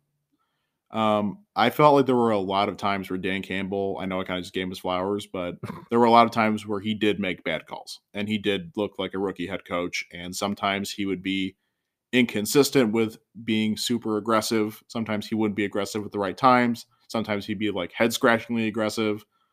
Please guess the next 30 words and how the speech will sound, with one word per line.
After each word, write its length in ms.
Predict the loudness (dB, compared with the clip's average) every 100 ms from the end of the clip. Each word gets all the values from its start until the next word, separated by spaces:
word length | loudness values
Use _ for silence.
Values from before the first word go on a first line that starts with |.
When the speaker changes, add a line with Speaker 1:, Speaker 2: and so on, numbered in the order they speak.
| _
Speaker 1:
Sometimes 540 | -4 -4 -2 -4 -4 -6
he 100 | -4
would 300 | -4 -4 -10 _ 0
run 200 | 0 0
the 80 |
ball 420 | 0 4 4 2 -2
way 220 | 0 0
too 180 | -4 -4
much. 380 | 2 2 0 -6
Sometimes 460 | -8 -8 -10 -8
there 80 | -10
were 80 | -10
screen 380 | -8 0 2 2
passes 460 | 0 0 -4 -8 _
way 340 | -6 0 0 0
too 180 | -2 -4
much. 440 | 0 -2 -2 -10 _ _ _ _ _ _ _ -20 -20 _
You 80 | 8
Speaker 2:
Do, 60 | 8
Speaker 1:
know 140 | 10
Speaker 2:
do 80 | 8
you 60 |
think 160 | 6 4
this 160 | 2 2
was 100 | 2
mainly 300 | 4 4 0
front-loaded 760 | -6 -4 4 4 6 4 4
in 100 | 2
the 60 | -2
season? 460 | -2 -2 -2 -6